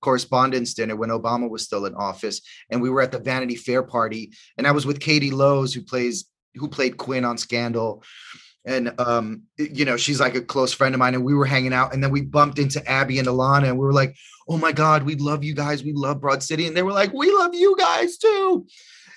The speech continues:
And then they were like, we were like, "Let's go get stoned." And we, <laughs> we went out back and smoked weed with, uh, us four, with Alana and Abby and,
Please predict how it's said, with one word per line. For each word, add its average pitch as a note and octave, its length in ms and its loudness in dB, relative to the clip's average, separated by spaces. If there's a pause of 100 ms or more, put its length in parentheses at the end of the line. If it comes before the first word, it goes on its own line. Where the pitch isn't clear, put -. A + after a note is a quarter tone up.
(140)
And E3 120 -8
then E3+ 200 0
they E3 80 4
were E3 140 -4
like, F3+ 160 -8 (100)
we E3 100 -2
were F3 100 4
like, E3 240 4
"Let's - 220 -2
go A#3 240 6
get A#3 240 2
stoned." A3+ 500 2
And C#3+ 160 2
we, C#3+ 140 -4
<laughs> - 1080 -12
we E3 80 -6
went E3+ 200 4
out D#3+ 140 4
back D3 280 2
and C#3+ 120 -2
smoked C#3 360 -4
weed C#3+ 280 2
with, C3 280 -2 (320)
uh, D3+ 140 0 (160)
us C#3+ 200 4
four, C#3 300 4
with B2+ 120 -2
Alana B2+ 380 0
and B2+ 120 -6
Abby B2 320 0
and, A2+ 180 -8